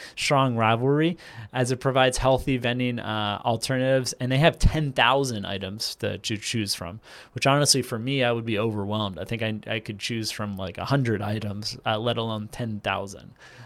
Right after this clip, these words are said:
Another, uh, vending machine, uh, business opportunity is clothes bins, where it's basically textile clo-, clothes recycling, uh, that allows entrepreneurs to collect throwaway materials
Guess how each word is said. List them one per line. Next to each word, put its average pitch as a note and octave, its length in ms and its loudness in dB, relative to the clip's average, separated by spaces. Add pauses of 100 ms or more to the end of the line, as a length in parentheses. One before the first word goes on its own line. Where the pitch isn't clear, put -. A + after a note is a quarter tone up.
(120)
Another, D3 640 2 (120)
uh, A#2 180 -2
vending C3 300 -4
machine, B2 420 -2 (140)
uh, G#2+ 220 -4
business F#3 380 2
opportunity A#2+ 460 0
is G#2+ 100 -2
clothes B2 440 -2
bins, D#3 400 -2 (340)
where B2+ 320 6
it's B2 320 0
basically B2+ 400 2
textile B2+ 640 2
clo-, C3 360 2
clothes D3 480 2
recycling, A#2 760 0 (100)
uh, G#2 260 -2
that A2+ 180 0
allows A2+ 400 2
entrepreneurs A2+ 520 -4
to - 40 -4
collect A#2+ 260 0
throwaway A#2 680 -2
materials D#3+ 680 2